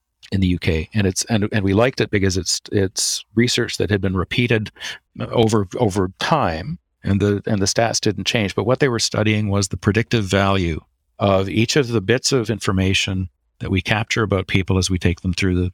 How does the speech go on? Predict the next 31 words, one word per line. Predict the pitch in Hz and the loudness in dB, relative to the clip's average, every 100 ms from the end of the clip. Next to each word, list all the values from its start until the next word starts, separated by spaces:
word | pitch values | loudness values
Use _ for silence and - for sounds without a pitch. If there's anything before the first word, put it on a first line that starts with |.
| - | -4
selection | - 92 85 - | 0 0 0 -4
process. | - - - - - _ _ _ | -4 -4 -4 -8 -12 _ _ _
So | - 104 | -2 2
everything | 107 123 - 107 98 | 2 0 -2 -4 -4
from, | - 107 95 95 92 _ _ _ | -2 0 2 0 -4 _ _ _
you | 120 98 | -2 0
know, | 98 98 - | 0 -4 -8
int-, | 110 110 - - | -4 -4 -6 -4
interests | 120 110 117 104 - - - | -4 0 2 0 -2 -4 -2
and | 101 92 | 0 0
experience | 90 - 110 104 101 98 - - - _ | -2 -2 0 2 2 -2 -2 -4 -6 _
and | 101 95 92 92 90 - - | 0 2 2 0 -2 -4 0
education, | 104 - 98 107 - 131 160 _ _ _ _ _ | 0 2 0 0 -2 -6 -10 _ _ _ _ _
right | 113 101 101 | 2 4 2
through | - - 104 95 | -2 0 2 2
to | - - 95 | 0 0 0
possibly | 87 101 95 - 92 90 | 0 0 0 -2 0 2
if | 92 - | 0 -2
the | - | -4
company's | - 87 90 90 | -2 -4 -4 -2
going | 95 90 | -2 -2
to | |
administer | 85 92 90 - 87 | -2 -2 -2 -2 -2
a | |
psychometric | - 90 - 85 87 95 90 87 | -2 -2 -2 -2 -2 -2 -4 -4
or | 82 85 | -2 0
what | 90 - | -2 0
their | 95 87 | -2 0
thinking | 98 - 92 | -2 -4 -4
style | - 85 82 82 | 0 0 2 0
is. | 80 | 0